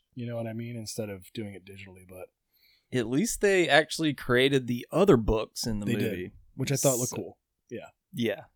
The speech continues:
Speaker 2: You don't want them holding up, like, some digital, <laughs> like, imposed image onto a book or something.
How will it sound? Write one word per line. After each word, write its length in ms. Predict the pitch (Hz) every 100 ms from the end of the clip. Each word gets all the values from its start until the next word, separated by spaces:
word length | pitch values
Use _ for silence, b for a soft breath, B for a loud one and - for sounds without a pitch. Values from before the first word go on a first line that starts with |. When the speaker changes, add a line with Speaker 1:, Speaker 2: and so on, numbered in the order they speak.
| _
Speaker 2:
You 100 | 113
don't 200 | 107 104
want 220 | 104 101
them 180 | 107 101
holding 380 | - 110 104 104
up, 160 | 101 117
like, 180 | 110
some 200 | - 113 101
digital, 580 | 110 104 107 104 104 - _ _ 160
<laughs> 380 | - - -
like, 240 | 139 139 -
imposed 680 | 131 113 - 123 120 117
image 400 | - 120 120 117
onto 340 | 123 123 120 127
a 60 |
book 340 | 107 117 113 -
or 80 | 110
something. 400 | 113 107 117